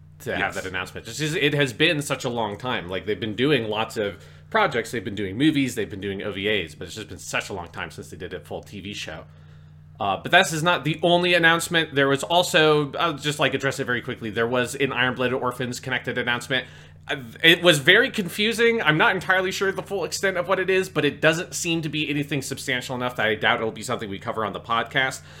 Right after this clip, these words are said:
Speaker 1: But they're doing, like, a compilation type thing.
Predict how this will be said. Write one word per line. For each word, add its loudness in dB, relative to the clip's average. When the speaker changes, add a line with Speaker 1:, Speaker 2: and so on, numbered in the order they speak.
Speaker 1:
But 4
they're 2
doing, 2
like, 2
a 0
compilation -4
type 0
thing. -2